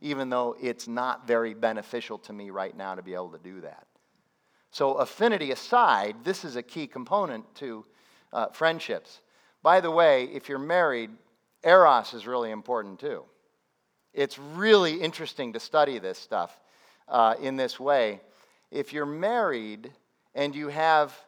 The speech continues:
um, the other three and you don't have eros, you're in trouble. When I do, when I do counseling for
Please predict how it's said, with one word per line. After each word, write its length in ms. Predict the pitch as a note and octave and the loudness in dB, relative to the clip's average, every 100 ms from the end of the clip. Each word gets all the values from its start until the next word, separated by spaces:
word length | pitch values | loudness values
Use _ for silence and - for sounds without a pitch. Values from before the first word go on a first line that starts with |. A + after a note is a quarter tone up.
| _ _ - | _ _ -6
um, 520 | C3 C3 B2 A#2+ A#2 | 2 2 2 -2 -10
the 140 | B2+ C#3 | -2 0
other 200 | B2 B2 | 0 -4
three 520 | - B2 A2+ G#2 G#2 | -12 -10 -10 -10 -12
and 120 | B2 | -10
you 60 | A#2 | -10
don't 240 | A#2+ B2+ | -4 -4
have 220 | A#2+ A#2 A2+ | 0 0 2
eros, 480 | A#2+ A2+ G#2+ G2 - | 2 4 2 -2 -10
you're 140 | A2 | -12
in 80 | G2 | -12
trouble. 340 | - F2+ D2+ - _ _ _ _ _ _ _ _ _ | -8 -10 -10 -18 _ _ _ _ _ _ _ _ _
When 160 | A#2+ B2+ | -6 0
I 120 | D3 | 0
do, 300 | D3 C#3+ B2 C3 | -2 -8 -10 -10
when 160 | C3 | -4
I 120 | C3 | -4
do 140 | C#3+ C3+ | -4 -10
counseling 680 | - D#3 E3 - C3 G#2+ G#2 | -2 0 0 -6 -8 -8 -12
for 280 | - A#2 | -10 -10